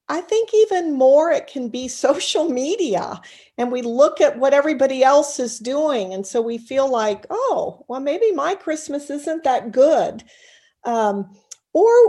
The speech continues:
we even look at different movies. I just love watching Christmas movies. But sometimes when I look at them,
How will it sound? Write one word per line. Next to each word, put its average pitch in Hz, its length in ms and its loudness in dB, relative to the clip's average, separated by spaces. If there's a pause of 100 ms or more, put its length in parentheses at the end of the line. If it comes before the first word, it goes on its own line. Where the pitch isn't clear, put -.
(100)
we 311 140 -2
even 349 640 0 (800)
look 311 260 -4
at 240 140 -2
different 302 460 -2
movies. 226 720 -2
I 226 240 -4
just 254 380 -8 (180)
love 254 480 0
watching 254 500 0
Christmas 240 580 -6
movies. 320 540 0
But 320 220 -8
sometimes 494 640 -2
when 320 120 -2
I 285 120 0
look 320 340 0
at 330 220 -2
them, 214 400 -2